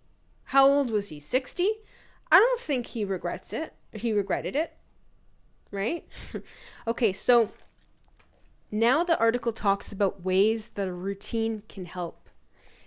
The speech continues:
And that includes, number one, better stress levels. Better stress levels lead to improved mental health,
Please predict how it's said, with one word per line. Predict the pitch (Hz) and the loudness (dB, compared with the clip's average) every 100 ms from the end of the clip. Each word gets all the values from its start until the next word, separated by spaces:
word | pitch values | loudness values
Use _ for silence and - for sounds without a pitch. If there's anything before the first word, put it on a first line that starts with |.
| - - | -16 -6
And | 190 190 | -2 6
that | 240 302 | 8 8
includes, | 269 - 175 131 85 - - - _ - - _ - - - - - - | 4 -6 -8 -8 -12 -20 -20 -20 _ -20 -20 _ -20 -20 -20 -20 -18 -10
number | 185 190 196 208 | -4 -2 2 2
one, | 196 196 175 - - - - - _ | 2 2 0 -6 -20 -20 -20 -20 _
better | 214 220 294 | 6 6 4
stress | 311 - - 196 202 - - | 0 -8 -2 0 0 -6 0
levels. | 277 269 - - - - - - - - - - | 0 2 -4 -10 -20 -20 -20 -20 -20 -20 -20 -4
Better | 202 294 392 | 6 6 6
stress | - - 277 - | 2 4 2 4
levels | 240 220 226 208 | 0 2 0 0
lead | 202 214 | -4 -4
to | - 208 | -6 -6
improved | 190 - - 240 311 247 | -6 -8 0 2 2 0
mental | 220 214 - 254 | 0 0 -2 -6
health, | - 165 175 - | -6 -6 -8 -14